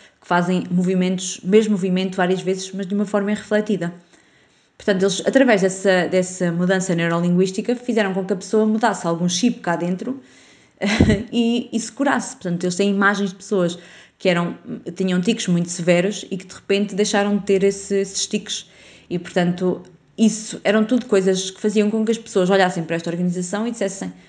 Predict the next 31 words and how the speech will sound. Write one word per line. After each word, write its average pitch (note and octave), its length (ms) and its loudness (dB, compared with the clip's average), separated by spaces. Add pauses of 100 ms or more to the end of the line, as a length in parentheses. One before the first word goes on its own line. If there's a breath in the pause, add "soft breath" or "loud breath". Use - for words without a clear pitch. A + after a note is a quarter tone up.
(840 soft breath)
"Isto - 260 -10
se - 60 -20
calhar D#4+ 200 -2
tem D#4+ 100 -2
alguma D4+ 240 2
coisa C#4 260 4
de C4 100 0
verdade, D4 460 2
isto B3+ 160 -2
se - 40 -20
calhar G3+ 260 2
é G#3 80 4
algo G#3+ 260 2
interessante." C4 720 0 (640 loud breath)
E C#4+ 180 2
à D#4+ 100 6
medida D4 360 4
que F3 120 -4
iam F#3+ 80 4
avançando, B3 800 4
iam C4 380 2
sendo C4 320 2
cada C4+ 220 2
vez A#3+ 160 0
mais B3 180 2
fisgados A3+ 480 -2
para A3 160 -6
dentro G#3+ 320 -2
da, G#3+ 220 0 (260)
da A3+ 180 2
organização. A3+ 800 0